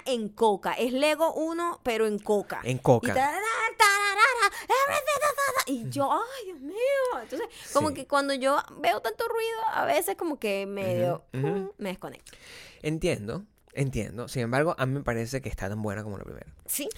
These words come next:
Speaker 2: A mí me parece que no solamente está tan buena co-, como la primera, sino que no convirtieron en la película en una,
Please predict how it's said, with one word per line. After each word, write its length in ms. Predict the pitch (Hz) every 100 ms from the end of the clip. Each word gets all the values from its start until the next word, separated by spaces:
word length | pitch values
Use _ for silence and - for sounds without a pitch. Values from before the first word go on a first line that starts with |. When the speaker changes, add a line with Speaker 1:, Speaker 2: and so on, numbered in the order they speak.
| - -
Speaker 2:
A 60 |
mí 60 | 139
me 60 | 170
parece 300 | 151 143 -
que 180 | 147
no 180 | 156 170
solamente 420 | 180 208 220 214
está 120 | 214 202
tan 120 | 202
buena 160 | 202 202
co-, 200 | 175 -
como 180 | 151
la 60 | 143
primera, 300 | 139 143 135
sino 280 | - 135 135
que 260 | 135 135 -
no 640 | 143 156 165 175 196 202 -
convirtieron 920 | 196 175 156 - 156 156 175 185 185 -
en 420 | 151 143 135 -
la 200 | 139 139
película 540 | 135 139 135 170 175 -
en 260 | 143 139
una, 840 | 139 143 151 160 165 165 160 151